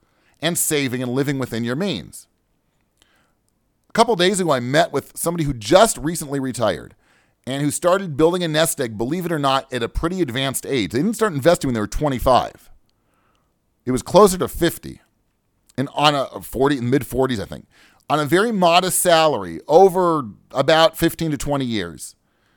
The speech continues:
was able to build a portfolio worth seven hundred and fifty thousand dollars. Yes, seven hundred fifty thousand dollars. I asked him what his secret was, knowing that he started saving so late in life, right? He was really behind the eight ball. And he said, "You know what?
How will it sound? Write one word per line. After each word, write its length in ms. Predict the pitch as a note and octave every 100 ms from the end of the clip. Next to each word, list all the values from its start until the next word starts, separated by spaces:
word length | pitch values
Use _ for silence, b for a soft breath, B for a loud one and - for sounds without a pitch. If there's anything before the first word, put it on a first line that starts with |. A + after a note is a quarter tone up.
| _ _
was 160 | B2+ A#2+
able 380 | D#3+ F#3+ A3+ A3+
to 220 | G3 F#3
build 440 | D3+ A#2 C#3+ C#3 C#3
a 60 |
portfolio 500 | A#2+ C#3 A2 D3 D3
worth 280 | C3+ A#2+ -
seven 520 | - - E3+ E3 F3
hundred 380 | C#3 D3+ D3 C3
and 100 | A#2
fifty 260 | C3+ - C3
thousand 760 | - - A2 B2 C#3+ B2+ C#3
dollars. 380 | C3 A2 D#2 D2
Yes, 140 | G#2+
seven 260 | - F3+ F#3
hundred 260 | F3 F3 C#3
fifty 240 | D3+ C#3
thousand 840 | - - A#2 B2+ C#3+ B2+ C#3+ -
dollars. 560 | G2+ G#2 G2+ C2+ - - _ b b b b b -
I 120 | D3+
asked 340 | F#3+ A3+ A3
him 140 | A3 E3
what 180 | F3
his 120 | F#3+ -
secret 360 | G#3+ B3 G3
was, 420 | D#2 C2 - - _ _
knowing 480 | C#3 D#3 G3+ G#3 D#3+
that 120 | C3+
he 100 | C#3
started 520 | B2 D#3 D3+ D#3 C#3+
saving 420 | B2 D#3 E3 D#3 C#3
so 260 | - D#3+
late 280 | E3 D#3+ F3
in 80 | C#3
life, 480 | C#3 G#3+ F2 - A2
right? 100 | B2+
He 60 |
was 100 | C#3+
really 400 | A2 A2+ A#2 F#3
behind 260 | G3 D3+ D#3
the 120 | C3+
eight 180 | G3+ F3+
ball. 180 | F2 D#2+
And 80 | B2
he 80 |
said, 180 | D#3 F#3
"You 80 | D#3
know 120 | D#3+
what? 240 | D#3 A3